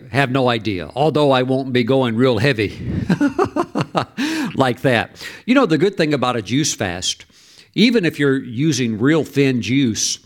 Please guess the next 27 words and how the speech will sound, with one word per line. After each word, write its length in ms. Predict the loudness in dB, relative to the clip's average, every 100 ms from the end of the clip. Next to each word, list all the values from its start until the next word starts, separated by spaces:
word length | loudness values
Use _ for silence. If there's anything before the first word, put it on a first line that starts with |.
| -20 -20 _ _ _
is 240 | -6 -4 0
that 320 | 0 0 -2
you 100 | -2
can 200 | 0 0
acclimate 600 | -2 -2 -2 0 0 -2
so 160 | -2
much 240 | -2 -2 -4
faster 600 | -2 -2 -2 -6 -8 -8
to 160 | -10
eating 560 | -4 2 2 2 -2 -10 -20 -20 -12 0
as 280 | 0 2
compared 560 | -2 -4 0 2 2 0
to 360 | 0 0 0 -2
water 300 | -2 -2 -4
fasting. 560 | -4 -4 -4 -8 -12 -16 _ _ _
If 80 |
you're 80 | -4
just 220 | 0 0
doing 260 | 2 2 2
water, 460 | 2 0 0 -6 -10 -20 -20 _
you 160 | -2 0
have 100 | 0
to 60 | -2
be 180 | -2
so 720 | -2 -2 0 2 4 4 4 2
gentle 500 | 2 0 -2 -6 -4
in, 420 | -2 -2 -2 -6